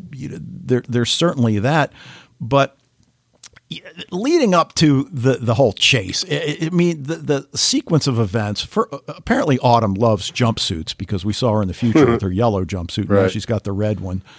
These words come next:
Speaker 1: Uh, and we, we see that bank scene where she's got the gun, and then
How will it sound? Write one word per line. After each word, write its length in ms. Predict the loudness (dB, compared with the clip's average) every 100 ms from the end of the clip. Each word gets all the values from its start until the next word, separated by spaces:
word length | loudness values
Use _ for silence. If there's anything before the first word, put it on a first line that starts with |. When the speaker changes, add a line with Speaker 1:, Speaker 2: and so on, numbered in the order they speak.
| -20 -20 -20 -8
Speaker 1:
Uh, 240 | -2 0 2
and 140 | 2
we, 140 | 2 0
we 140 | -2
see 160 | 0 2
that 240 | 2 0
bank 300 | 0 2 2
scene 340 | 0 0 2 2
where 120 | -2
she's 180 | -4 -4
got 220 | -2 -2
the 60 | -4
gun, 500 | -2 2 2 2 0 -4 -20 -20 -20 -20 _ _
and 240 | -2 0
then 360 | 2 2 0 -2